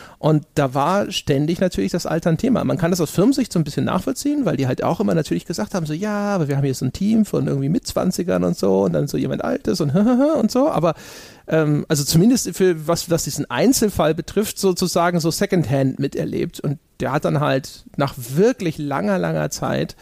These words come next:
hat er dann eine, eine Stelle bekommen und dann wieder einen Fuß in die Tür gekriegt und ist dann auch innerhalb dieser Firma, wo er dann erstmal deutlich unter Wert eingestiegen ist, sehr, sehr schnell wieder aufgestiegen, weil er halt was kann. Ja. Aber überhaupt die Chance zu bekommen, ist dann schon echt schwierig.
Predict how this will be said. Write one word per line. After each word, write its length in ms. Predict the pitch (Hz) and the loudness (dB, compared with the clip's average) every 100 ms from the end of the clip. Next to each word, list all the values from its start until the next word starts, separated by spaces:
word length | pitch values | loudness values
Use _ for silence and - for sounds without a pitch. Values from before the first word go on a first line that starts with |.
| - - - _ | -20 -20 -20 _
hat 120 | 143 | 0
er 80 | 156 | 2
dann 140 | 147 | 2
eine, 320 | 147 151 143 - | 2 2 2 0
eine 140 | 135 | -2
Stelle 280 | - 180 214 | 0 2 2
bekommen 640 | 202 202 196 190 190 180 | 0 2 4 4 2 2
und 140 | 156 147 | 0 2
dann 160 | 147 | 2
wieder 100 | 151 | 2
einen 80 | 143 | 0
Fuß 240 | - 247 | 2 2
in 80 | 254 | 4
die 80 | 160 | 2
Tür 180 | - 147 | 2 0
gekriegt 420 | 151 - 196 233 | 0 0 0 2
und 140 | 160 | 0
ist 220 | 147 165 147 | 0 0 2
dann 180 | 170 - _ | 0 -2 _
auch 340 | 143 135 - | 2 4 2
innerhalb 640 | - 170 233 214 151 160 - | 2 2 2 0 -2 -4 -2
dieser 320 | 190 294 196 | 0 2 0
Firma, 340 | - 240 190 151 | 0 2 2 2
wo 80 | 170 | 0
er 60 | |
dann 160 | 165 165 | 0 0
erstmal 300 | 165 - 147 | -2 -2 0
deutlich 260 | 156 170 | 0 0
unter 200 | 151 147 | 0 0
Wert 200 | 135 143 | 0 -2
eingestiegen 480 | 135 185 226 - 208 | 0 2 0 0 0
ist, 140 | 202 - | 0 0
sehr, 120 | 175 | 0
sehr 140 | 175 | -2
schnell 200 | - 175 | -2 -2
wieder 140 | 175 185 | 0 2
aufgestiegen, 640 | 302 311 175 - 147 151 | 2 2 -6 -6 -6 -4
weil 100 | 143 | -4
er 80 | 139 | -4
halt 180 | 160 | -2
was 200 | 196 - | -2 -4
kann. 320 | - 285 - - - - - | -6 -2 -2 -4 -12 -20 -6
Ja. 220 | - - - - 175 | -6 -6 -10 -12 -2
Aber 160 | 165 | 0
überhaupt 320 | 180 180 190 - | 0 0 -2 -4
die 60 | |
Chance 420 | - - 220 262 | -4 0 2 0
zu 100 | - | -4
bekommen, 360 | 147 - 139 127 | -10 -6 -6 -6
ist 120 | 139 | -6
dann 120 | 139 | -6
schon 120 | 135 - | -4 -8
echt 160 | - | -8
schwierig. 440 | - 202 - - | -10 -8 -8 -12